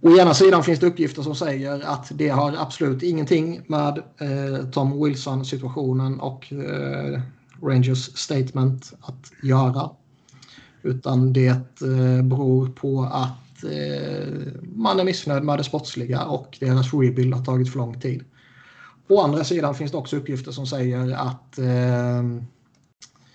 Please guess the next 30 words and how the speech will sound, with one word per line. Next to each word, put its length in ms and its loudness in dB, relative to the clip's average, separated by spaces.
de 120 0
här 180 4
två 240 -4
hade 840 0
tagit 260 0
avstånd 600 -2
från 440 -2
lagets, 520 -4
eh, 200 -6
statement 680 -4
och 240 -8
sagt 380 -4
att 180 -4
de 640 2
står 260 -2
inte 180 -2
bakom 380 0
det 160 4
och 240 -4
de 180 0
visste 240 0
inte 120 2
om 160 0
det 60 -4
här 180 2
förrän 360 -4
det 60 -6
hade 180 -2
kommunicerats 580 -2
ut. 440 -12